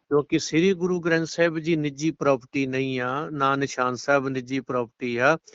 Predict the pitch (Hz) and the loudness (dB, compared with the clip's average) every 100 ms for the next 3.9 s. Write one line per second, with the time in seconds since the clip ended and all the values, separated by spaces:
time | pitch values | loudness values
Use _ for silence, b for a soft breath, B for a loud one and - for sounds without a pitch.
0 | B B B - 160 131 120 175 170 165 | B B B 0 2 2 0 0 0 -4
1 | 170 - 151 - 139 - 139 143 135 131 | -6 -6 -6 -6 -8 -6 -4 0 0 -2
2 | 123 131 139 - 127 123 135 131 120 131 | -4 -4 -4 0 0 0 -4 -4 -2 -4
3 | 123 139 147 120 120 _ 147 156 143 | 0 2 4 2 -4 _ 2 2 0